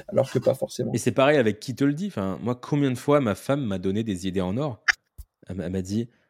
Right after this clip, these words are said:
Speaker 2: mais en fait, euh, enfin, je sais pas, je, je sais pas si j'ai un exemple, mais ça va être du style, euh,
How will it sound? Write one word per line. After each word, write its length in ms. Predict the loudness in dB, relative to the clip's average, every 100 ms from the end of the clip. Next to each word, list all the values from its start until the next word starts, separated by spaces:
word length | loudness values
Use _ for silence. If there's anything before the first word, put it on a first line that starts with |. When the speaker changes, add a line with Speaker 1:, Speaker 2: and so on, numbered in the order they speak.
| _ _
Speaker 2:
mais 80 | -8
en 60 | -4
fait, 280 | -2 -2 -2
euh, 400 | -4 -4 -8 -10
enfin, 120 | -16
je 60 | -14
sais 60 |
pas, 140 | -12 -12
je, 80 | -14 _
je 40 | -18
sais 60 |
pas 100 | -12
si 100 | -10
j'ai 60 | -8
un 100 | -8
exemple, 340 | -6 -6 -6 -10
mais 60 |
ça 120 | -12 -10
va 80 |
être 60 | -10
du 80 | -10
style, 280 | -12 -10 -8
euh, 280 | -8 -10